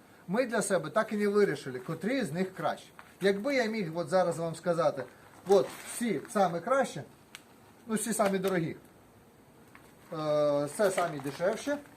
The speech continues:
всі самі дорожчі, а Петра середні. Якби я міг сказати, що якісь одні кращі, я би брав одні і ставив одні.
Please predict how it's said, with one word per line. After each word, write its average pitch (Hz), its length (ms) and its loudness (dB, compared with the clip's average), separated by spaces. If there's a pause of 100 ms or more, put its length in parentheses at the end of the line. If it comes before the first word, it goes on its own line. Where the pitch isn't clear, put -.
(200)
всі 202 160 0
самі 170 320 -2
дорожчі, 233 520 -2 (580)
а 175 200 4
Петра 175 320 -2
середні. 190 480 -2 (640)
Якби 202 200 0
я 254 80 2
міг 233 160 -8
сказати, 202 380 2
що 185 140 -6
якісь 180 360 -4
одні 170 240 -4
кращі, 226 440 -2
я 180 120 0
би 175 120 -4
брав 165 280 0
одні 147 240 -4
і 214 200 -8
ставив 165 380 0
одні. 143 260 -10